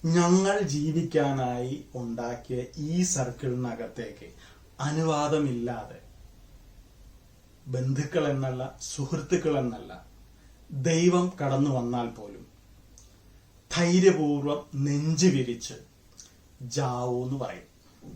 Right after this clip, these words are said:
പറയണം, പറഞ്ഞിട്ടുണ്ട്. അതുകൊണ്ട് മാത്രമാണ് പത്തിരുപത്തിനാല് വർഷമായിട്ടും വളരെ സമാധാനപരമായും സന്തോഷമായിട്ടും ജീവിക്കാൻ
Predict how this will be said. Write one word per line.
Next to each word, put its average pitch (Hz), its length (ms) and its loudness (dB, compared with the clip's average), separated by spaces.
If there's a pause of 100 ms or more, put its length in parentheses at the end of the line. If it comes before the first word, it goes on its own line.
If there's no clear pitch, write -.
(680)
പറയണം, 214 520 2 (680)
പറഞ്ഞിട്ടുണ്ട്. 120 840 -2 (800)
അതുകൊണ്ട് 226 480 6
മാത്രമാണ് 143 1120 4 (340)
പത്തിരുപത്തിനാല് 143 800 2
വർഷമായിട്ടും 123 960 -2 (320)
വളരെ 139 680 2
സമാധാനപരമായും 135 1500 2
സന്തോഷമായിട്ടും 131 1120 0 (360)
ജീവിക്കാൻ 127 580 -4